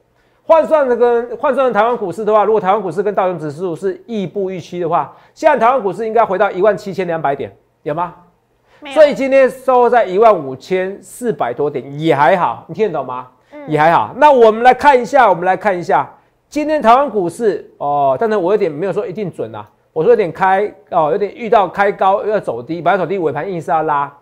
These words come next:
Speaker 1: 可是拉到一万四千五，一万五千四百六十五，有没有拉到一万五千五百点？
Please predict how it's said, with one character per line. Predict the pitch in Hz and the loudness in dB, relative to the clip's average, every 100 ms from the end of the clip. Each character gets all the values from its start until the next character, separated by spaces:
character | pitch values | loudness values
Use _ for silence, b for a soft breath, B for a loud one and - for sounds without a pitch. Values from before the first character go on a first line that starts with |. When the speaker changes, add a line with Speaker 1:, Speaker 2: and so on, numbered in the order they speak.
| b b b | b b b
Speaker 1:
可 | b 185 | b 0
是 | 269 | 6
拉 | 262 | 6
到 | 262 | 6
一 | 233 | 2
万 | 233 233 | 4 4
四 | 240 | 2
千 | 196 220 | 0 2
五， | 214 - - | 0 -4 -6
一 | 208 | 2
万 | 247 | 4
五 | 202 | 4
千 | 180 | 0
四 | 202 220 | -2 -2
百 | 190 | 0
六 | 185 | 0
十 | 160 | -2
五， | 156 131 160 | -6 -6 -6
有 | |
没 | 202 | 0
有 | |
拉 | 254 240 | 2 2
到 | 233 | 2
一 | |
万 | 196 214 170 | 0 -2 -6
五 | 139 | -8
千 | 165 | -8
五 | 156 | -6
百 | 139 | -8
点？ | 135 110 | -8 -14